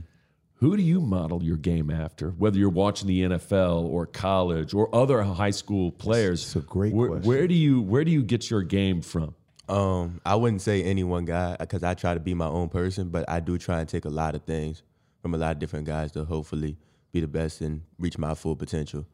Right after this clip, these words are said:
Speaker 3: So I'd say, like, some of those guys, Patrick Mahomes, definitely, like, his improvising different things.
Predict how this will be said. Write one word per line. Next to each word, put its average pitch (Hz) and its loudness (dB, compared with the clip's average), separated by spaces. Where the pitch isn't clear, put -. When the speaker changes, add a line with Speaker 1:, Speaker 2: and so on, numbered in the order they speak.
Speaker 3:
So 85 -4
I'd 90 0
say, 90 -2
like, 85 -2
some 87 -2
of 82 -2
those 80 -2
guys, 80 -2
Patrick 85 -2
Mahomes, 80 -4
definitely, 80 -2
like, 73 -4
his 82 -2
improvising 78 -2
different 76 -6
things. 78 -4